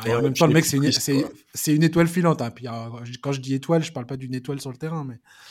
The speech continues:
Speaker 1: mais, euh, mais quel, quel, quel trop, quel, quel, c'est,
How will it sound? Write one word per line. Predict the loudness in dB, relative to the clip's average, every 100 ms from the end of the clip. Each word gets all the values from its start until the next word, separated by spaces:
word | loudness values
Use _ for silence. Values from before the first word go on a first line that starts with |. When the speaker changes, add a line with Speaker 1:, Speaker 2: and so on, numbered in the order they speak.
| -20 -20 _ _ _ _
Speaker 1:
mais, | -6 -4
euh, | -2 -4 -6 -6 -8 -8 -8
mais | -6 -6 -8 -10 -4
quel, | -2 0 -2 _ -6
quel, | -6 -6 _ _ _ -4
quel | -2 -2 -10 -14
trop, | -10 -8 -6 -6
quel, | -4 -6 -6 -14
quel, | -12
c'est, | -12 -12 -14